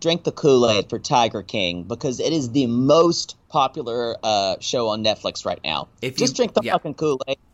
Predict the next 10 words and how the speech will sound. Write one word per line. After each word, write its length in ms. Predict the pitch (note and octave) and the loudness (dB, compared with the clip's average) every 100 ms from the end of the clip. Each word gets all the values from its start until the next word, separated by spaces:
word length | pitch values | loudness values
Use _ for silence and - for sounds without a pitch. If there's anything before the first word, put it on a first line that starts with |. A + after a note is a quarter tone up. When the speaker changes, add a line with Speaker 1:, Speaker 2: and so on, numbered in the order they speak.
| _ _ | _ _
Speaker 1:
watch 340 | B2+ C#3+ D3+ E3 | 4 6 4 0
it. 180 | D3 _ _ _ - | 0 _ _ _ -12
It's 160 | B2 | -12
crazy. 680 | - G#3+ F#3 F#3+ F#3+ F3 F3+ _ | -2 2 4 4 2 0 -2 _
You'll 200 | - C#3+ | -8 -6
be 140 | C3+ C3+ | -4 -6
horrified. 880 | B2 F#3 F3+ F3+ F3+ D#3+ D#3+ D#3+ C3 | 2 6 6 4 4 4 4 2 -2
You'll 180 | C3+ A#2 | -8 -6
be 160 | C3 | -6
entertained. 880 | B2 A#2 - F3+ E3 D#3+ D#3 D#3 | -6 -8 -2 2 2 2 -2 -4